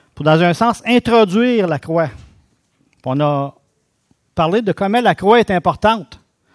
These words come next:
Christ lui-même, ça, la chose la plus importante qu'il avait, c'était d'aller à la croix. Et on a vu aussi que la croix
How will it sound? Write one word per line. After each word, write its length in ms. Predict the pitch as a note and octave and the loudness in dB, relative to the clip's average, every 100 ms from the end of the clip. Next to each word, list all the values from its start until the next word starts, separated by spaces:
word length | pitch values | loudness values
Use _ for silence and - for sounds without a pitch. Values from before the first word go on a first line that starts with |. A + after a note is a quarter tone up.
| _ _ _ _ _ _ _ | _ _ _ _ _ _ _
Christ 380 | - A3 D4+ - | 0 4 4 4
lui-même, 720 | A#3+ G#3+ A#3 D4 C#4+ C#4 G3+ - _ _ _ _ _ _ _ _ _ | 0 2 0 0 -2 -2 -4 -8 _ _ _ _ _ _ _ _ _
ça, 720 | - F3 D#3 D3+ D3 C#3+ C#3+ - _ _ _ _ _ _ _ _ _ - _ _ | -4 0 2 0 0 -2 -6 -10 _ _ _ _ _ _ _ _ _ -20 _ _
la 80 | E3 | 0
chose 200 | D3+ C4 | 4 4
la 120 | G#3 | 4
plus 180 | A3+ C4+ | 4 2
importante 480 | A#3 G3 D#3 A3 A3+ | 2 0 -2 -2 -4
qu'il 180 | - F#3 | -4 -2
avait, 360 | D3 D#3+ A3+ A#3+ _ _ _ _ _ _ _ _ _ _ _ _ _ | 0 -2 -6 -10 _ _ _ _ _ _ _ _ _ _ _ _ _
c'était 300 | - F3 E3 | 0 2 4
d'aller 300 | E3 F3+ F3+ | 4 4 0
à 40 | |
la 120 | D#3 | -2
croix. 260 | - D#3 D3+ - _ _ _ _ _ _ _ _ _ _ _ _ _ _ - _ _ _ _ | -6 -10 -12 -16 _ _ _ _ _ _ _ _ _ _ _ _ _ _ -20 _ _ _ _
Et 100 | E3+ | 2
on 140 | F#3 G#3 | 4 4
a 80 | F#3+ | 4
vu 120 | D4 | 2
aussi 360 | C4+ - D4 | 0 -4 -6
que 100 | B3 | 0
la 220 | G3+ F#3 D#3+ | 0 0 -4
croix 420 | F#3 G#3+ C4 | 0 0 0